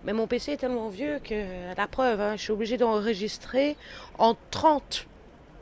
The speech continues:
F P S au lieu de soixante. C'est à tel point que mon P C est vieux.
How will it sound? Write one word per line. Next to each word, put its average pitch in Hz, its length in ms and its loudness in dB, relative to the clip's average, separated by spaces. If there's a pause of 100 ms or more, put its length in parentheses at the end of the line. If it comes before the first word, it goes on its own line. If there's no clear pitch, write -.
(920)
F 233 200 0
P 233 140 0
S 277 420 0 (140)
au 185 60 -6
lieu 240 80 0
de 240 80 -2
soixante. 269 560 -4
C'est - 140 -2
à 220 40 2
tel 226 160 -2
point 277 180 -2
que 254 80 -12
mon 226 120 -4
P 240 120 -2
C 269 140 -4
est 262 80 2
vieux. 233 240 2